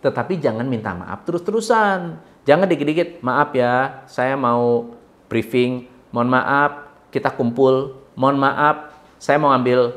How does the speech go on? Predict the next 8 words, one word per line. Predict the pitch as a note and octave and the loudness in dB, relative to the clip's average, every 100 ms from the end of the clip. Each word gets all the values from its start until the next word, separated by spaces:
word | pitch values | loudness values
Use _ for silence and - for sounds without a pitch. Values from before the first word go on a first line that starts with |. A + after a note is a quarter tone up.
| - C3+ | -6 -2
mau | |
ngasih | C3+ C3 C#3 C3+ | 0 0 -2 -2
peraturan, | A#2+ A#2+ C3 C3 C3+ C3 - | 0 2 2 2 0 -2 -2
mohon | C#3+ D3+ | 2 2
maaf." | D3 E3 | 0 0
Jangan. | B3+ D4 B3+ F#2+ - - - _ - | -2 -2 -2 -4 -4 -12 -18 _ -2
Pada | C3+ D3 | 2 2
tempatnya, | F3+ E3 E3 B2 F#2 F2+ | 2 2 0 0 -6 -10